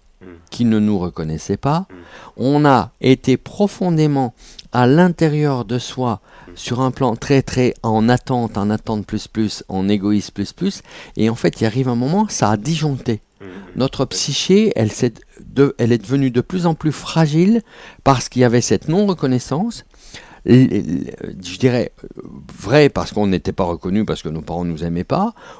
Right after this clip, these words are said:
Speaker 2: ou pas du tout vrai parce que nous pensions qu'on n'était pas aimé, parce qu'on a fait une crise jalo-, de jalousie avec un frère, une sœur, et ainsi de suite, ou avec d'autres. Et à partir de là,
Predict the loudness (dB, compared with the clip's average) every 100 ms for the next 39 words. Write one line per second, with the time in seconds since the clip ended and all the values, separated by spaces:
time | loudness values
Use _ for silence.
0 | _ 2 2 2 2 2 2 -4 -4 2
1 | 2 2 -4 -2 0 2 2 0 0 -2
2 | -4 -4 -6 -6 -4 -4 -2 -2 0 -2
3 | -2 -4 -6 -6 -6 -8 -6 -4 -2 -4
4 | -6 -10 -8 -10 -6 -6 -4 -4 -4 -6
5 | -12 -14 -10 -8 -8 -8 -8 -8 -10 -14
6 | -10 -10 -10 -12 -8 -6 -6 -6 -8 -10
7 | -20 -20 -20 -20 -18 -2 2 4 2 -2
8 | -4 -2 2 4